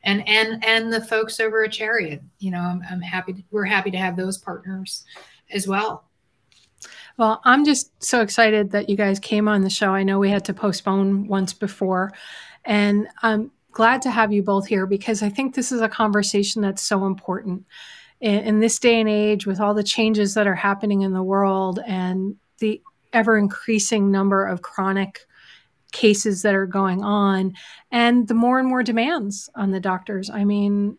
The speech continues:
Speaker 2: Doctor
Speaker 1: Right.
Speaker 2: Becker, Marta, just you working during covid, I wanna say thank you to that because I'm sure you were on the front lines a lot with people, ex-,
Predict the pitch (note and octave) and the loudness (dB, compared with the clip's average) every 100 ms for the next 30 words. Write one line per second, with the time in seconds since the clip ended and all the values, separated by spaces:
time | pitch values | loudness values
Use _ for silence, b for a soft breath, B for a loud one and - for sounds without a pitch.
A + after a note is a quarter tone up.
0 | _ A3+ G3 G#3+ G3+ F3+ F3 - A3+ G3 | _ -4 -2 -2 -4 -8 -12 -14 -6 -2
1 | G3+ G#3+ G#3 G3+ G3+ G#3+ G#3+ G#3 G3+ B | 2 2 2 2 4 4 4 2 -2 B
2 | B _ - G#3+ - - _ - G#3+ A3+ | B _ 0 2 0 -8 _ -2 2 4
3 | G#3+ A3 A3 G#3 G#3 G3+ G3 G3 G#3 G3 | 4 2 2 2 4 4 2 2 0 2
4 | F#3 F#3 F#3 F#3+ G3 F#3+ G3 G3+ G3+ G3 | 0 0 0 0 -2 -4 0 0 0 -4
5 | F#3+ - _ _ _ - - F#3 F3+ F#3+ | -12 -14 _ _ _ -12 -6 -2 -2 -2
6 | - _ _ - - G3+ - G3+ G3+ G#3+ | -8 _ _ -14 -6 -4 2 2 2 0
7 | G3 A3+ G#3 G#3 G#3 G#3 G3+ G3+ G3+ A3 | 0 2 4 4 6 6 6 2 2 0
8 | G#3+ A3 G#3 A3 A#3 G#3+ G3 F#3 F#3+ G3+ | 0 0 2 4 2 2 2 2 2 0
9 | G#3 G3+ - A3 G3+ G3+ F#3 B B B | -2 -4 -2 -4 0 0 -2 B B B
10 | B B _ _ _ - A3 - | B B _ _ _ -4 -2 -4